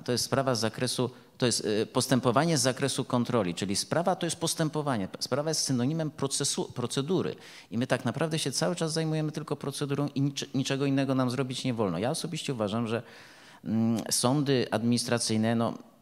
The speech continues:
tak jak mogą, to maksymalnie chronią prawo do informacji publicznej, ale do granic, jakie daje ustawa. Jaka ustawa? Oczywiście procesowa, bo nie ustrojowa, bo tutaj jakby nie ma, nie ma sporu między nami, tylko procesowa. My mamy związane ręce tutaj bardzo mocno,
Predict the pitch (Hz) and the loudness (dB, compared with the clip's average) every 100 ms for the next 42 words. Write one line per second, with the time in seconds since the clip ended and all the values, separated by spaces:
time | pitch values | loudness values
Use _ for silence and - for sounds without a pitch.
0 | - 135 - 156 135 165 143 85 82 95 | 0 0 2 0 4 4 4 2 2 2
1 | 104 101 - 113 165 147 95 78 - - | 2 2 2 4 4 4 2 0 -4 -4
2 | 107 101 90 85 85 80 85 87 85 90 | 0 2 2 0 0 0 -2 -2 -2 -2
3 | 85 - - 101 92 - 156 - 113 92 | -2 -2 -4 -4 -2 -2 -4 0 2 4
4 | 107 165 - - - 92 139 120 101 107 | 4 2 -6 -20 -10 -2 0 0 -2 -2
5 | 110 - 101 101 104 - 101 90 - - | -4 -4 -2 0 0 -2 -2 -2 -6 -6
6 | 95 117 - 80 - 78 - - 117 - | -4 -4 -2 -6 -4 -6 -8 -8 -8 -6
7 | 131 165 208 - 214 - - - _ _ | -2 -2 -2 -2 -2 -4 -8 -18 _ _
8 | - 110 185 294 - 101 - 101 98 98 | -4 2 2 2 0 -2 -2 0 2 2
9 | 76 78 85 127 120 120 120 120 120 120 | 0 -2 -2 -6 -2 0 0 0 -2 0
10 | 117 117 110 - - - 120 117 - 180 | 0 -2 -4 -10 -8 0 2 2 2 4
11 | 120 87 85 80 80 80 80 107 - 143 | 4 2 0 0 -2 -2 -2 -2 -2 -2
12 | 135 151 165 107 95 98 104 131 110 113 | 0 0 0 2 2 2 4 2 2 0
13 | 104 110 107 98 87 85 101 - - 101 | 2 2 2 2 0 0 -4 -6 -2 -2
14 | 92 107 104 104 110 - - 87 123 | 0 0 2 4 4 2 0 0 0